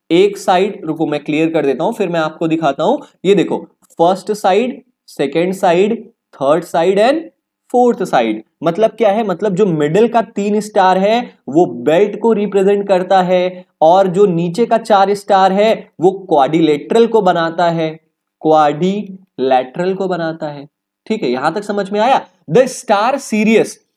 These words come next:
अब यहां तक तो ओरियन के बारे में था, हमने ओरियन के बारे में यहां तक पढ़ा। अब देखो, एक और अजूबा चीज मैं आपको बताऊं।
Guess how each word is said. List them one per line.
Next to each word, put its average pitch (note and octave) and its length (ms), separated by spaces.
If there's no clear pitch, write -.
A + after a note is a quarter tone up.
अब G3+ 140
यहां F3+ 320
तक A#3+ 120
तो C#4+ 180
ओरियन G#3 520
के A3+ 100
बारे E3 260
में E3 180
था, G3+ 140
हमने F3 260
ओरियन E3 420
के F3+ 100
बारे D#3 240
में E3 100
यहां D3 240
तक G3 200
पढ़ा। E3 380
अब G3+ 120
देखो, A#3+ 220
एक A3+ 380
और A3 200
अजूबा G3+ 500
चीज A3 240
मैं G#3+ 120
आपको G3+ 260
बताऊं। A#3 360